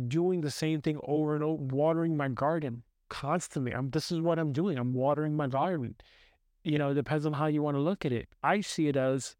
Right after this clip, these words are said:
I am watering my garden. I am taking care of the dog. I'm doing my best to take care of you.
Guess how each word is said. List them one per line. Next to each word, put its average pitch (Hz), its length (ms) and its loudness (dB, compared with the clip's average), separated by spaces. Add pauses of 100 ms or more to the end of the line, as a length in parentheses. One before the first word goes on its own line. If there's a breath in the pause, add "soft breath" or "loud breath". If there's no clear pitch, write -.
(120)
I 135 120 -2
am 175 260 0
watering 131 400 0
my 123 80 0
garden. 120 420 -2
I 131 140 -2
am 175 280 2
taking 143 320 0
care 135 200 0
of 127 100 0
the 127 60 0
dog. 120 340 -2 (440 loud breath)
I'm 131 120 0
doing 175 220 2
my 175 80 2
best 143 260 0
to - 80 -20
take 135 240 -4
care 131 160 -2
of 123 140 -2
you. 123 240 0